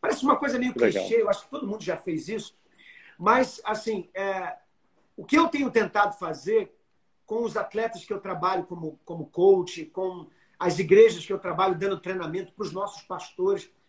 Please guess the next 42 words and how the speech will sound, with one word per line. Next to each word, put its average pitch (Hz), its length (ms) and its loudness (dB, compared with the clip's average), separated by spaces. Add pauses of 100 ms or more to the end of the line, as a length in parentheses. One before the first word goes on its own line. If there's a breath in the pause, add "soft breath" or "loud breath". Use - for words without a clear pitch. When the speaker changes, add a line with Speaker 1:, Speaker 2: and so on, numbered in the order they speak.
(160)
Speaker 1:
o 165 60 -18
que 254 100 -4
eu 247 120 2
tenho 285 200 -4
feito 233 360 4
é 214 40 2
tentar 220 280 -6
pegar 208 240 -2
essas 190 180 -6
pessoas 214 400 -8
para 208 160 -6
elas 196 140 -2
serem 208 360 -4 (1300)
a 220 100 -2
melhor 247 520 2
pessoa 220 420 -6
pra 185 140 -8
Deus, 156 280 -8
a 175 60 -18
melhor 233 220 -8
pessoa - 260 -8
pro 165 160 -6
reino. 139 300 -4 (580 soft breath)
E 202 80 2
aí 254 120 8
eu 302 100 4
vou 254 160 0
usar 233 280 0
todo - 200 -6
o 262 40 -6
meu 226 160 -2
conhecimento 202 680 -10
pra 196 200 -2
isso. - 380 -6 (300)
E 170 80 6
eu 208 100 10
dou 202 180 8
aqui, 190 280 -2
eu 160 100 -2
brinco, 170 380 -8
que 175 80 -8
eu, 165 120 -6